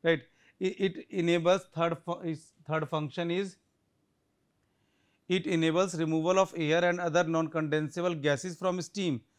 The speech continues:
so it improve heat transfer।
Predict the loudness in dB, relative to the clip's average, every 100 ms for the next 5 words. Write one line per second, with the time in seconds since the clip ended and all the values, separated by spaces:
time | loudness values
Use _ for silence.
0 | _ _ _ -10 0 4 4 2 -2 -2
1 | -2 -2 0 -2 -4 _ -6 -4 -2 2
2 | 2 2 -2 -4